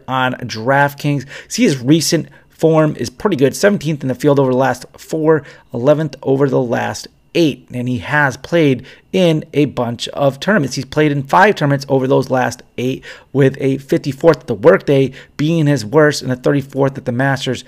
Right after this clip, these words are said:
his last. And then they did all right with Jon Rahm last week, defending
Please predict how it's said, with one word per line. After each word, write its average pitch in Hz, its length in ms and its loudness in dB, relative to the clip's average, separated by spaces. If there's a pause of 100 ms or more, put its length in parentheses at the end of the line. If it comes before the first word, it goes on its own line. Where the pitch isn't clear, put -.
(200)
his 131 300 -2 (140)
last. 147 420 2
And 131 140 -4
then 147 80 0
they 151 80 0
did 147 220 0 (180)
all 165 320 2
right 156 280 2
with 127 320 2
Jon 135 280 0
Rahm 139 280 0
last 135 200 -2
week, 135 140 -6
defending 196 480 0